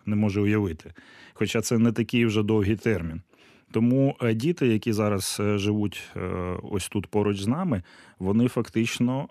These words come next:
е, відчувають це набагато серйозніше, ніж ми. Як то кажуть, е, народжуються вже з планшетами там, чи гаджетами в руках, так? Вони вже знають, як воно там, трирічна дитина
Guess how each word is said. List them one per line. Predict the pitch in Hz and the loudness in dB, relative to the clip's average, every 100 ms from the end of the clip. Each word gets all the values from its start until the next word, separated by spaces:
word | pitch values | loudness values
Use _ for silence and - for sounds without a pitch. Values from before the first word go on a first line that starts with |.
| - | -10
е, | 104 101 98 95 95 92 - _ 107 | -6 -4 -2 -2 -2 -4 -8 _ -2
відчувають | 104 - 107 98 110 - | 0 2 2 2 0 0
це | 117 | 0
набагато | 117 107 98 113 - 107 - - - | 2 2 0 0 0 -2 -2 -16 -8
серйозніше, | - 123 120 131 123 120 123 117 | -2 2 4 4 4 2 2 4
ніж | 117 110 | 4 2
ми. | 98 | 0
Як | 95 | 0
то | 107 | -2
кажуть, | 110 104 101 - - - | 0 -2 -4 -10 -10 -2
е, | 110 | 2
народжуються | 113 135 135 120 123 - 113 | 2 2 2 2 2 2 0
вже | 107 | 0
з | 110 | 0
планшетами | - 110 131 117 110 104 | -2 0 0 2 2 2
там, | 101 | 0
чи | 101 107 | 0 0
гаджетами | 107 107 101 101 | 2 0 0 0
в | 101 | 2
руках, | 95 92 90 | 0 -2 -2
так? | 120 113 | -2 0
Вони | 104 113 | 2 2
вже | 110 117 | 4 4
знають, | 104 110 104 95 | 4 4 2 2
як | 110 107 | 0 0
воно | 104 101 | 0 0
там, | 90 95 92 - - | 0 -4 -4 -6 -2
трирічна | 110 117 123 - 110 | 0 2 2 2 2
дитина | 110 107 139 131 120 | 2 2 2 4 2